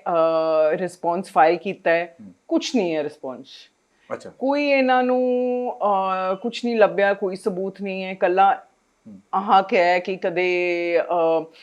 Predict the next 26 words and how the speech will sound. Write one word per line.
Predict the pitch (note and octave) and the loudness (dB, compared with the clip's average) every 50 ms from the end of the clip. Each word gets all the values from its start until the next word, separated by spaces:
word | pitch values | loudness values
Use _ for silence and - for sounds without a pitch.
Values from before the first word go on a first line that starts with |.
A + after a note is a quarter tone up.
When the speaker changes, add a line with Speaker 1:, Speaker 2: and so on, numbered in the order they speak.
| - _ _ _ | -20 _ _ _
Speaker 1:
ਪੱਠ | G3 F3+ F3 - - | 6 6 6 4 -2
ਨੂੰ | G#3 F#3 F3 | -4 -4 -2
ਥਾਪੀਆਂ | - G#3+ F#3 - - F3+ F3 E3+ | 0 0 0 0 2 2 2 4
ਮਾਰਦੇ | F3 F3 E3+ E3+ E3+ E3+ D#3+ F3 F3 | 4 4 2 2 2 0 0 0 0
ਨੇ | E3+ F3 F3 E3+ E3+ E3+ E3+ E3+ E3+ E3 E3 | 0 -2 -2 -2 -2 -2 -2 -2 -2 -2 -4
Speaker 2:
ਹੂੰ। | E3 | -2
Speaker 1:
ਤੇ | - F3 E3+ E3+ E3 - - _ _ - | -2 -2 -2 -2 -4 -8 -14 _ _ -4
ਧਮ-, | G#3+ F#3+ F3 D#3+ - F3 G3 | -2 -2 -4 -6 -8 -10 -8
ਤੇ | F3+ - F3+ F3 E3+ E3+ E3+ F3 F3 | -2 -2 0 0 0 0 0 -2 -2
ਡਰਾਉਂਦੇ | F#3 F#3+ F3 F#3 F3+ F3 E3+ E3 F#3 F3+ F3+ F3 E3+ | -2 0 0 2 2 0 0 0 0 0 0 -2 -2
ਹੈ | E3+ E3+ E3+ E3 E3 E3 E3 | -4 -4 -4 -4 -4 -4 -6
ਤੇ | E3 - F#3 F3 E3+ | -4 -4 -2 -2 -2
ਮੁੱਛਾਂ | E3+ E3+ F3 F3+ F3+ F#3 F3+ E3 | -2 -2 -4 -6 -2 -2 0 0
ਨੂੰ | F3 E3+ E3 | 0 -2 -2
ਤਾ | E3+ F#3+ F3 F3 E3+ F3 | 2 2 4 4 4 2
ਦਿੰਦੇ | F3+ F3 D#3+ D3 E3+ F3 | 0 0 -2 -2 -2 -2
ਨੇ, | F3 E3+ E3+ E3+ E3 E3 - - | -2 -2 -4 -4 -6 -8 -4 -2
ਇਹ, | B3 A3+ B3+ A3+ G#3 F#3 E3 - - - | 0 6 6 6 6 6 0 -8 -4 0
ਇਹ | - C#4+ C#4 | 2 4 4
ਜਿਹੀਆਂ | G3 G3+ A#3 A3 | 6 6 6 6
ਗੱਲਾਂ | G3 G3+ F#3 E3+ F3 F3+ F3+ F3+ | 6 4 4 4 4 4 4 2
ਇਹਨਾਂ | F3+ F3 F3+ E3+ E3+ | 0 -2 -2 -2 -2
ਨੇ | F3+ F3+ | -2 -2
ਲਿਖੀਆਂ | E3+ E3 - - F3+ E3+ D3+ | -2 -4 -4 -2 -2 -2 -2
ਨੇ। | D3 C#3 B2+ A2 | -2 -4 -6 -8
Speaker 2:
ਹੂੰ। | G#2+ - _ - A2+ | -10 -16 _ -20 -20